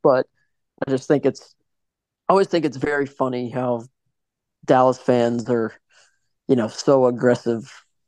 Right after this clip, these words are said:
about the move on from Dak takes, and then you see the, you know, obviously the C J Strouds of the world right now, where you,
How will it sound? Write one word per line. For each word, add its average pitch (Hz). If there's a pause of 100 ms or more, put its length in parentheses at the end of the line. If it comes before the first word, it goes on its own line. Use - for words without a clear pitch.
(120)
about 127
the 110 (220)
move 143
on 127
from 120
Dak 123
takes, 107
and 113
then 117
you 113
see 113 (220)
the, 113 (560)
you -
know, 127
obviously 123
the 110
C 139
J 113
Strouds 139
of 110
the 113
world 113
right 117
now, 120
where 120
you, 127